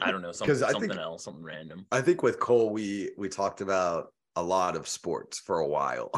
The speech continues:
Speaker 2: <laughs>
Speaker 1: Yeah, we do that. Yeah.
Speaker 2: Yeah.
Speaker 1: Yeah.
Speaker 2: And, but, you know, shout out to the Tower Gang guys on Timcast. They were fucking, um, you know, the midget and Reed. They were,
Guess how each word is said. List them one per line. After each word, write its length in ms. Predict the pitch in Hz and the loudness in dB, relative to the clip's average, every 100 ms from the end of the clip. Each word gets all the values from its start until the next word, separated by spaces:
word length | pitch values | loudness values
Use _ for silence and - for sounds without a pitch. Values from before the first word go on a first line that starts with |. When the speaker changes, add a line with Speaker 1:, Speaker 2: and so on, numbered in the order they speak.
| - - | -4 -6
Speaker 2:
<laughs> 60 | - 370 - - _ _ | -4 -6 -8 -18 _ _
Speaker 1:
Yeah, 240 | 117 104 101 | 0 2 2
we 140 | 104 | 0
do 180 | 104 101 | -4 -4
that. 240 | 92 82 - _ | -4 -6 -12 _
Yeah. 260 | 92 92 85 - _ _ - | -10 -10 -10 -14 _ _ -10
Speaker 2:
Yeah. 240 | 92 - - - | -6 -6 -10 -14
Speaker 1:
Yeah. 180 | 87 - | -4 0
Speaker 2:
And, 240 | 143 139 - | 2 0 -2
but, 320 | 127 139 123 | 4 4 4
you 80 | 160 | 2
know, 320 | 131 117 135 - | 2 2 -2 -12
shout 300 | - 143 143 | 2 4 6
out 160 | 151 | 4
to 260 | - 135 123 | 4 6 4
the 100 | 107 | 2
Tower 280 | - 113 120 | 2 4 4
Gang 200 | 117 113 | 4 2
guys 340 | 107 110 139 123 | 2 2 0 -2
on 160 | 113 | -2
Timcast. 680 | - 123 117 120 107 170 - | 0 0 4 2 4 0 0
They 120 | 117 117 | 2 4
were 140 | 101 | 2
fucking, 680 | - 113 - 113 110 107 - 101 | 2 0 0 -2 -2 -6 -6 0
um, 520 | 104 101 98 92 87 _ | 2 2 0 -4 -10 _
you 120 | 101 92 | -4 0
know, 200 | 95 101 | 0 0
the 140 | 104 | 0
midget 480 | 107 110 120 123 123 - | 2 4 4 2 0 -4
and 500 | 113 107 107 104 101 | 0 2 2 0 -2
Reed. 460 | 101 107 117 127 156 | 0 2 4 2 -2
They 220 | 113 107 | 2 4
were, 480 | 104 107 107 107 98 | 6 6 4 4 0